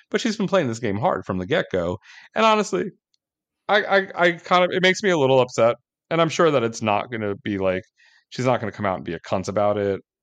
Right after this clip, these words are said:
and, like, I, I, she'll roll with it. But if she doesn't, it's gonna make me a little upset because, I mean, it's just the name of the game. And it, it, like, you can't be that way. You can't, you can't, I mean, you can,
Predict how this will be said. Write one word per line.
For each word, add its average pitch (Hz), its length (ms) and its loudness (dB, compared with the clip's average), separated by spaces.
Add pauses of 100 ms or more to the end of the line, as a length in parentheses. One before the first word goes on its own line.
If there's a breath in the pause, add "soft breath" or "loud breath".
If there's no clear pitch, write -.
(160)
and, 101 180 0
like, 92 180 -4
I, - 140 -4
I, 101 280 -4
she'll 104 240 -4
roll 101 260 0
with 151 160 -4
it. 175 200 -2 (560 loud breath)
But 123 120 2
if 135 80 -2
she 170 140 -4
doesn't, 107 520 0
it's 104 140 -8
gonna 120 140 -2
make 113 140 -2
me 117 80 -4
a 110 80 0
little 98 220 -2
upset 95 320 -2
because, 101 300 -4
I 90 40 -4
mean, 110 140 0
it's 110 100 -4
just 131 160 -6
the 110 60 -4
name 95 200 -2
of 90 60 -4
the 90 60 -6
game. 98 440 -2 (600 loud breath)
And 95 800 -2 (480)
it, - 260 -6
it, - 360 -6 (100)
like, 110 240 -4 (480)
you 123 140 -2
can't 110 420 -2
be 98 140 -2
that 92 240 -4
way. 73 160 -6
You 101 200 -8
can't, 107 300 -2 (360)
you 113 180 -6
can't, 123 560 0
I 113 40 -2
mean, 110 120 2
you 113 140 0
can, 131 400 0